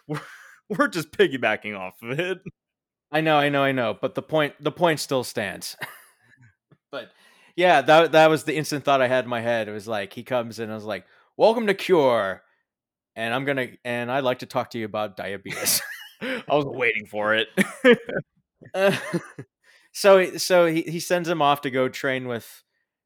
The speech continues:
Speaker 2: Chun. And by the way, the first time we meet Chun, it's, it's like, uh, "I gotta get up there." I gotta get to this guy, and if you get in my way, I'm gonna kick your ass. And Chun just,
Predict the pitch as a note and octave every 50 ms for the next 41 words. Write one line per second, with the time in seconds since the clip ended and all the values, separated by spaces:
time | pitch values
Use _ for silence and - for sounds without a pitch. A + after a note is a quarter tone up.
0 | _ _ _ _ _ - - - D#3 D3+ D3+ C#3 C3 A#2+ A#2+ A#2 - B2+ B2+ C3
1 | C3 D#3 E3+ F3+ F3 E3 D#3+ D3 C3+ B2 A2+ A2+ _ _ _ C#3+ D3 C#3+ - -
2 | F3+ F#3+ F#3 F3+ - - F3+ D#3+ D3+ C#3+ C3+ - - _ - B2+ - D3+ C#3 C3+
3 | C3 C3 A#2+ F#2+ - - - C3 B2 A2+ G#2 G2+ G2+ G2 G2 - - - - -
4 | _ - F#2+ G2+ G#2+ - - - - - G#2 G#2+ G3+ - G#3 G3 F#2+ F#2+ _ _
5 | _ _ _ _ _ _ _ _ _ _ - - C3 E3 E3+ E3+ D#3 C3+ - C#3
6 | B2 A#2+ A#2+ A#2+ - - - F2+ - - - - _ _ _ _ _ _ - -
7 | C3+ D#3 D#3+ D3+ A#2 C#3+ C#3 C3+ - B2+ A2 G#2+ G#2 - - G#2 F#2+ G2 G#2+ A#2+
8 | A#2+ A2+ A2+ A#2 A2+ A2 B2 C3 B2+ - - C3+ E3 F3 D#3 D3 C#3 C3+ D3 D3
9 | C3+ C3 B2+ A#2 A2+ - - C3+ - - - C3 C3+ B2+ A#2 A2+ - - G2+ F#2+
10 | F2+ _ _ _ _ _ _ _ _ _ _ _ - - - G3 G3+ G3 F#3+ D#3+
11 | D3 B2+ - - - -